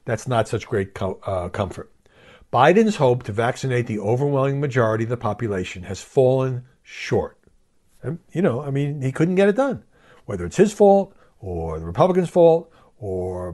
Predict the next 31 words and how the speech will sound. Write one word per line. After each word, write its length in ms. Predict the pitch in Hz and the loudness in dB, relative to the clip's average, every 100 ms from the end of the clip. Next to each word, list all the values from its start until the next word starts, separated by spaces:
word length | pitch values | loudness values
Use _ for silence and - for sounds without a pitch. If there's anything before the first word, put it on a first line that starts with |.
| - | -6
people 500 | 131 127 135 127 127 110 | -4 0 2 2 -2 -6
deciding 540 | 110 107 127 139 160 151 | -8 2 4 4 4 -2
that 140 | 98 | -2
they 200 | 113 117 | 0 0
have 200 | 117 110 | 0 -2
a 60 | 98 | -2
personal 380 | 143 139 139 120 | -2 -2 -2 -2
right 180 | 117 | -2
to 60 | - | -4
choose. 340 | - 143 190 | -2 0 0
I 20 | 147 | -2
mean, 200 | 139 135 | -2 -2
some 160 | - | 0
people, 360 | 254 247 190 190 - - - | 2 6 4 4 -14 -18 -10
including 340 | 120 175 160 | -2 0 0
some 180 | 127 123 | -2 2
famous 360 | 151 143 127 | 2 2 2
athletes, 640 | - 175 254 180 113 - - - - _ - - - | 2 2 4 2 2 -2 -16 -20 -20 _ -20 -18 -4
uh, 60 | |
have 280 | 165 170 175 | -2 2 4
given 220 | 208 233 | 6 6
up 100 | 240 | 6
their 120 | 240 226 | 6 8
jobs 640 | 202 269 277 110 - - | 6 6 2 -2 -6 -8
in 120 | 147 131 | -2 2
order 240 | 127 131 | 4 2
not 360 | 120 117 117 - | 2 -2 -4 -6
to 100 | 135 | -2
get 280 | 107 101 - | -2 -4 -6
the 60 | |
shots. 500 | - 233 190 - - | 2 2 2 -4 -18